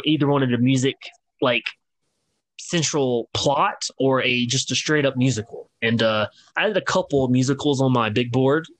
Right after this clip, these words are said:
uh, and I ultimately went with this one because, ah, it's, it holds up better than my other option. The other one's a little bit older and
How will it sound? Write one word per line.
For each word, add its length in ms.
uh, 380
and 100
I 260
ultimately 520
went 200
with 160
this 240
one 320
because, 640
ah, 260
it's, 460
it 120
holds 380
up 200
better 380
than 220
my 180
other 300
option. 500
The 200
other 200
one's 440
a 40
little 160
bit 180
older 480
and 400